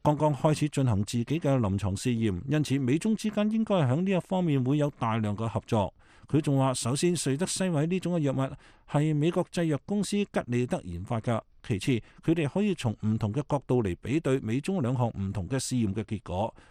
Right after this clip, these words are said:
比如唔同嘅種族背景嘅患者對藥物嘅反應，以及係可能產生嘅病毒亞型等等。據方國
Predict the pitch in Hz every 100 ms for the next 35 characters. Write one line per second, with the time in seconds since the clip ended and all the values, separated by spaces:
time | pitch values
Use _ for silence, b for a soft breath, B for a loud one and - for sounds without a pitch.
0 | - 131 127 82 - - 113 131 120 131
1 | 160 156 147 190 131 151 139 131 160 143
2 | 123 107 104 104 113 135 143 139 131 120
3 | 107 127 113 104 107 127 117 82 131 -
4 | 123 104 143 170 - - 101 135 165 139
5 | 123 117 117 107 107 113 - 131 117 104
6 | 71 76 104 98 98 - _ B B B
7 | B 127 139 - 147 131